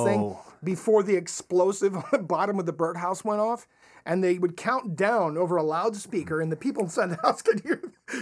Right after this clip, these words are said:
Speaker 1: could hear the <laughs> countdown. And you'd watch these guys in a panic while they're ripping apart this human-sized birdhouse to find whatever. And all of a sudden, some dude would push the old dynamite <laughs> plunger and just blow up the birdhouse with them in it.
Speaker 2: Jesus.
Speaker 1: Yeah. So long story short,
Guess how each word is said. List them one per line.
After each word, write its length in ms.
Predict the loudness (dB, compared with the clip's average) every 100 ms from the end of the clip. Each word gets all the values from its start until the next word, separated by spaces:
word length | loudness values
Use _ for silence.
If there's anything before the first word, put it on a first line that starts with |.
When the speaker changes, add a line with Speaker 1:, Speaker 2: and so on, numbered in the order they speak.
| -2
Speaker 1:
could 140 | -2 -2
hear 240 | 0 2 2 -2 -4
the 120 | -4 -4 -6
<laughs> 40 | 2
countdown. 600 | 4 4 0 -2 -2 -2 -6 -10 -4
And 80 | -2
you'd 120 | 0 2
watch 300 | 4 2 0
these 160 | -2
guys 300 | 2 4 2 0
in 100 | -4
a 60 |
panic 480 | -4 -4 -2 -2 0
while 140 | 0
they're 100 | 0
ripping 360 | 0 2 2 0
apart 260 | 0 -2 0
this 240 | -4 -6 -10 -4
human-sized 580 | 2 2 2 0 0
birdhouse 440 | 0 0 0 -2 -4
to 100 | -6
find 260 | -2 0
whatever. 380 | 0 0 0 0
And 120 | 0
all 100 | 0
of 40 | -2
a 40 |
sudden, 180 | -2 -4 -8 -20
some 240 | -6 0 0
dude 160 | 2
would 160 | 0 0
push 180 | 0 -2
the 140 | 2
old 240 | 0 0 0
dynamite 540 | 0 0 0 -2 -2
<laughs> 20 |
plunger 500 | -2 0 0 -2 0
and 180 | -2 -4 -8 -8 -6
just 200 | -8 -2
blow 220 | 2 2
up 80 | 2
the 60 | 0
birdhouse 580 | 0 0 0 -2 -2 0
with 140 | 0
them 160 | 0 0
in 100 | 0
it. 160 | -2 -4 _
Speaker 2:
Jesus. 640 | -6 -2 -2 -4 -8 -2
Speaker 1:
Yeah. 160 | 2 2 0 -8
So 240 | 0 2
long 260 | 4 2 0
story 240 | -2 -2
short, 340 | 2 2 0